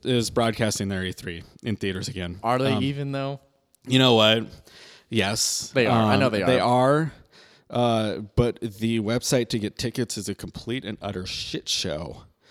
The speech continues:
Speaker 1: Um,
Speaker 2: Which I don't know
Speaker 1: and
Speaker 2: why they use this other, this new third,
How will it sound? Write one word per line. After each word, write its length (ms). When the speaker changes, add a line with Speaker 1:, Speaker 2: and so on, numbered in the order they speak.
Speaker 1:
Um, 680
Speaker 2:
Which 220
I 100
don't 120
know 80
Speaker 1:
and 80
Speaker 2:
why 220
they 100
use 260
this 160
other, 200
this 280
new 140
third, 260